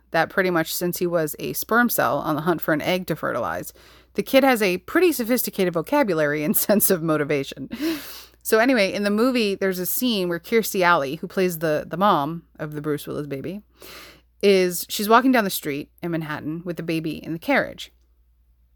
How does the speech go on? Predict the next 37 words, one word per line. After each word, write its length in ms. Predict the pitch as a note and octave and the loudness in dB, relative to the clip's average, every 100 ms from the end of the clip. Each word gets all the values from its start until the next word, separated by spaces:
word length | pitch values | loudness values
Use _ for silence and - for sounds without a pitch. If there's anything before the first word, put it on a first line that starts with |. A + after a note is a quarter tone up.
| - - | -20 -8
And 100 | F#3+ | -4
she 140 | - | 0
runs 220 | G#3+ A3+ G3 | 4 4 4
into 200 | F#3 F3 | 0 0
a 40 | |
friend 220 | - G#3+ | 2 2
of 100 | D3+ | 0
hers 220 | - A2+ | -6 -4
who 100 | - | 4
also 240 | A3+ D4 E3+ | 4 4 -2
has 120 | D3 | -6
a 40 | |
baby 400 | C#3+ C#3 C#3+ F3 _ | -8 -8 -10 -16 _
in 420 | - C#3+ A#2 C3 - | -10 -10 -10 -14 -16
a 60 | D#3 | -14
carriage. 380 | - C#3+ D3+ F#3+ | -8 -8 -6 -2
And 80 | G#3+ | 2
guess 200 | A#3+ - | 2 2
what? 200 | D3+ - | -2 -4
Yes, 520 | E3 - - - - _ _ _ | -10 -10 -10 -12 -16 _ _ _
that 200 | E3+ D#3+ | -4 -2
baby 180 | D#3+ D3 | -2 -4
talks 340 | - - - - | -6 -8 -8 -12
too. 240 | - E3+ _ _ _ - | -8 -8 _ _ _ -2
<laughs> 100 | C#4+ - - - - - - | -2 -2 -4 -4 -8 -10 -12
So 200 | - A#3+ | 4 6
the 80 | A#3+ | 6
moms 300 | A#3+ C#4+ F4 | 6 6 6
are 80 | D4+ | 6
having 220 | C4+ A3+ | 6 4
a 60 | F#3 | 0
chat, 400 | D4+ A#3 D#3+ - _ _ _ - | 6 6 4 -2 _ _ _ -8
but 200 | A3 A3+ | -2 2
little 240 | B3 C#4+ C4+ | 2 2 4
do 120 | A3 | 6
they 180 | C4+ E4 | 6 6
know, 420 | F3+ E3+ F3+ | 4 4 0